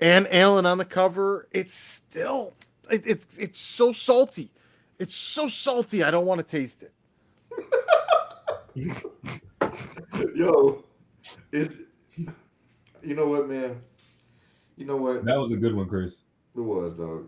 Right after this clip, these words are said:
Speaker 2: It, it, it's, it's, it's one of those things where, uh, you know what, I, that, that kinda fucked it up for me.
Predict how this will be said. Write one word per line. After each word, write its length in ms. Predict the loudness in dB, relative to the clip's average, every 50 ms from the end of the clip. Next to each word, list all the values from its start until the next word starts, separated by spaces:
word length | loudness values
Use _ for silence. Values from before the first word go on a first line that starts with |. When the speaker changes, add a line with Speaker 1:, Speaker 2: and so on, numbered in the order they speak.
| -20 _ -8
Speaker 2:
It, 60 | -6
it, 280 | -6 -6 -6 -8 -12 -10 -6
it's, 240 | -4 -4 -4 -4 -4
it's, 400 | -4 -4 -4 -4 -6 -8 -14 -18 _ _
it's 160 | -6 -6 -4 -4
one 180 | -2 -2 -2
of 120 | -2 0 0
those 180 | 0 0 -2
things 280 | -2 -6 -12 -12 -10 -6
where, 480 | -4 -2 -2 -2 -2 -4 -4 -6 -8 -10
uh, 600 | -10 -8 -8 -8 -8 -8 -10 -10 -12 -14 -14 -16 -16 -18 -20 -20 _ _ _ _ _ _ _ _ _ _ _ _ _ _ _ _ -12
you 100 | -8 -4
know 100 | -2 0
what, 120 | 0 0
I, 260 | -2 -2 -4 -6 -6 -8 -8 -10 -12 -16 -12 -8
that, 200 | -6 -6 -6 -4
that 180 | -4 -4 -4 -4
kinda 220 | -6 -6 -6 -6
fucked 240 | -6 -6 -6 -4 -4
it 80 | -4 -4
up 120 | -4 -6
for 80 | -8 -14
me. 60 | -20